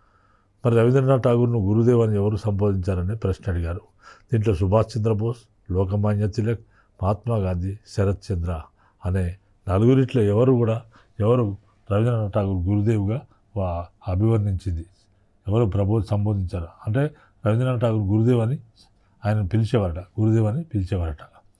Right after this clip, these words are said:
అలా ఎవరు, ఎవరు పిలిచేవారు అంటే మనకు మహాత్మా గాంధీ పిలిచేవాడు. మహాత్మా గాంధీ రవీంద్రనాథ్ ఠాగూర్ గురుదేవ్ అని పిలిచేవాడు. తిలక్ కాదు, సుభాష్ చంద్రబోస్ తర్వాత కాలంలో వచ్చినవాడు, శ-,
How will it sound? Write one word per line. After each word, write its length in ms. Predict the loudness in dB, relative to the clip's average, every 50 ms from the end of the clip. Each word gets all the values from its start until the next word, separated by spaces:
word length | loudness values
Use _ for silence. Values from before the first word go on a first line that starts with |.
| -20 -20 _ _ _ _ _ _ _ -2
అలా 200 | 0 2 4 4
ఎవరు, 320 | 4 4 4 4 4 4
ఎవరు 220 | 4 4 4 4 2
పిలిచేవారు 460 | 2 2 0 0 0 0 0 2 0
అంటే 240 | -2 -2 -2 -4 -2
మనకు 320 | -2 -2 -2 -2 -4 -6 -6 _ _ _ _ -4
మహాత్మా 400 | 0 2 2 2 0 0 0 0
గాంధీ 300 | 2 2 0 -2 -4 -4
పిలిచేవాడు. 500 | -4 -4 -6 -6 -8 -8 -8 -8 -10 _ -20 _ _ -20 -20 -20 _ _ _ _ _ _ _ _ _ _ _ _ _ _ _ -20 -8 -2
మహాత్మా 320 | 2 2 2 2 0 0 0
గాంధీ 320 | 0 0 0 -2 -4 -6 -8 _ _ _ _ _ _ _ _ -4 0
రవీంద్రనాథ్ 340 | 0 2 2 2 2 0 0
ఠాగూర్ 220 | 0 0 0 0
గురుదేవ్ 400 | -2 -2 0 0 2 2 2 2
అని 120 | 2 0 0
పిలిచేవాడు. 460 | -2 -2 -2 -2 -4 -4 -4 -6 -10 -14 _ _ _ _ _ _ _ _ _ _ -4
తిలక్ 260 | 0 0 0 0 0
కాదు, 440 | 0 0 2 2 2 2 0 -2 -8 _ _ _ _ _ _ _ _ _ _ _ -6
సుభాష్ 380 | -2 0 2 0 0 0 -4 -4
చంద్రబోస్ 360 | -2 -2 -2 -2 -2 -4 -6 -4 -2
తర్వాత 220 | -2 0 0 0
కాలంలో 400 | 0 0 0 -2 0 0 -2 -2
వచ్చినవాడు, 460 | -4 -4 -4 -4 -4 -4 -4 -6 -8 -12 _ _ _ _ _ _ _ _ _ _ -4
శ-, 120 | -4 -4